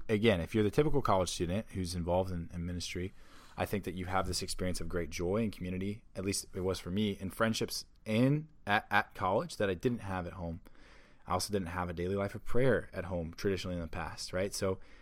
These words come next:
as I was growing my faith and these things became a part of my normal sort of scheme of life, I, uh, felt like being home was,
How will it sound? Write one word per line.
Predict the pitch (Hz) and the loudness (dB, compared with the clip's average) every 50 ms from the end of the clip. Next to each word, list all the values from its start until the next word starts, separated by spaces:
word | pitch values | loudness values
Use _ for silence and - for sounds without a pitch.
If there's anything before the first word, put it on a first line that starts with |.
| - - | -10 -4
as | 98 98 95 | -2 0 2
I | 104 | 2
was | 98 95 87 | 2 2 2
growing | - 110 110 120 131 127 | 4 6 8 8 8 8
my | 113 95 | 6 4
faith | 90 - - 90 87 - | 2 0 -2 -2 -2 -2
and | - 87 | -2 -4
these | 90 90 - | -4 -2 -2
things | - 92 90 | -2 -4 -4
became | - 98 85 - 90 85 | -4 -6 -4 -4 -4 -4
a | 80 | 2
part | - - 104 98 101 | 8 8 10 10 8
of | 95 | 4
my | 90 87 | 2 0
normal | 85 85 85 87 90 95 92 95 92 85 | 0 0 0 0 2 2 2 2 2 2
sort | - - 87 85 | 2 2 0 0
of | 80 - - | -2 -6 -6
scheme | - - - - 98 92 90 | -6 -6 -4 -2 -2 0 -2
of | 82 - | -2 -2
life, | 82 80 85 101 117 - - - - - - - - - - - - | -4 -2 -2 -4 -4 -8 -16 -20 -20 -20 -20 -20 -20 -20 -18 -8 -2
I, | - 92 92 90 87 87 87 - - - - - - - - - - - - - - - - | 0 2 4 4 2 2 0 -2 -8 -20 -20 -20 -20 -20 -20 -20 -18 -18 -18 -18 -18 -16 -12
uh, | - - - | -10 -10 -10
felt | 113 - - 110 110 120 147 - - - - | -8 -4 2 6 6 6 6 6 2 -6 -2
like | 117 101 90 - | -2 -2 0 2
being | 107 107 107 98 90 | 2 2 2 2 0
home | 87 90 95 98 101 104 101 98 | -2 0 0 2 2 2 0 0
was, | 90 85 80 - - | -2 -2 -4 -4 -6